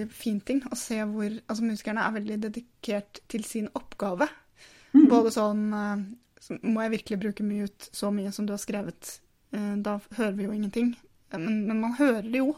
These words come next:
Speaker 1: Det er bare det at det er det, det lyd-, lyden jeg er ute etter.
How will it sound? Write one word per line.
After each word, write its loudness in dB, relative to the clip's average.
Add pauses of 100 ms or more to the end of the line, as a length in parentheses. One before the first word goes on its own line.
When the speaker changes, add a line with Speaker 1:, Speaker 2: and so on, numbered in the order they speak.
Speaker 1:
Det -2
er 4
bare 2
det -2
at -20
det -2
er 0
det, -4 (140)
det -2
lyd-, -2 (560)
lyden 0
jeg -2
er -2
ute -4
etter. -4